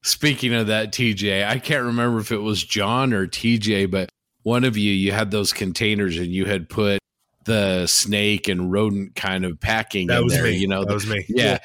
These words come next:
Speaker 1: And we,
Speaker 2: Yeah.
Speaker 1: the, the first day we were there, we're walking down the hall
Speaker 2: <laughs>
Speaker 1: down to the convention area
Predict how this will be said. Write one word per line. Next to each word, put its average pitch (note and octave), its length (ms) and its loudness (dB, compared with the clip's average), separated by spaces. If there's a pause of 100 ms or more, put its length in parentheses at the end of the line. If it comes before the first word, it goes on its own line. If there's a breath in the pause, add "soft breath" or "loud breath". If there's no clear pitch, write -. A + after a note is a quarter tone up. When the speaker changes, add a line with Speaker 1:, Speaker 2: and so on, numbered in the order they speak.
(140 loud breath)
Speaker 1:
And A2+ 260 0
we, C3 180 4
Speaker 2:
Yeah. D3 120 2
Speaker 1:
the, A#2+ 180 -2
the G#2+ 180 0 (120)
first C3 400 0
day C3 260 2
we C3 200 4
were B2 180 4
there, A2+ 280 4
we're G#2 240 0
walking A#2 520 -2
down A#2+ 240 2
the G#2+ 100 0
hall G#2 320 0
Speaker 2:
<laughs> F#2 40 -8
Speaker 1:
down G#2 260 2
to G#2+ 100 2
the G2+ 120 -2
convention G#2 680 -2
area C#3 460 2